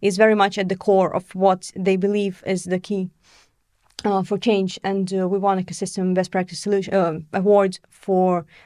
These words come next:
for what we did. And, uh, what we did was a hackathon and accelerator, like, demo days, trying to make those ideas and projects on blockchain and so on, and other technologies, blockchain, A I, I O T, from their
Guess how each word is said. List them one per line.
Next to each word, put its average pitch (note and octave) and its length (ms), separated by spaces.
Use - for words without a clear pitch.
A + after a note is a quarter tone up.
for F#3 120
what F#3 200
we G3 80
did. F3+ 280
And, F3 380
uh, E3+ 300
what E3+ 280
we F#3 80
did F3 140
was F3 140
a F3 40
hackathon F#3 640
and F3 240
accelerator, F#3 840
like, F3 180
demo F3+ 260
days, E3+ 200
trying F#3 280
to F3+ 220
make F#3+ 720
those F#3+ 600
ideas F#3+ 720
and F3+ 220
projects F3+ 580
on F3 180
blockchain A3 340
and G#3 140
so G#3+ 120
on, G#3+ 280
and F#3 320
other F#3+ 160
technologies, F#3+ 440
blockchain, G#3 440
A G3 100
I, F#3+ 300
I F#3+ 120
O F#3 40
T, F#3+ 440
from F#3+ 380
their F3 400